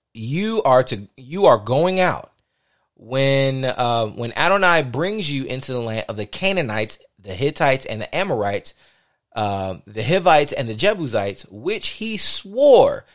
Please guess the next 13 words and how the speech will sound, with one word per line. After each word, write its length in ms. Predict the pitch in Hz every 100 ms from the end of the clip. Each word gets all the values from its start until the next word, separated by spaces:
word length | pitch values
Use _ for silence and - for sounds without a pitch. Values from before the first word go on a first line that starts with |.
| _ -
to 160 | -
your 180 | 160 175
fathers 560 | 165 180 170 147 131 131
to 120 | 139
give 280 | 123 143 101
you, 240 | 85 55 - _ _
a 200 | - 127
land 500 | 123 139 190 208 214
flowing 360 | 196 185 185 180
with 200 | 156 135
milk 260 | 147 196 202
and 120 | 185
honey, 360 | 185 170 92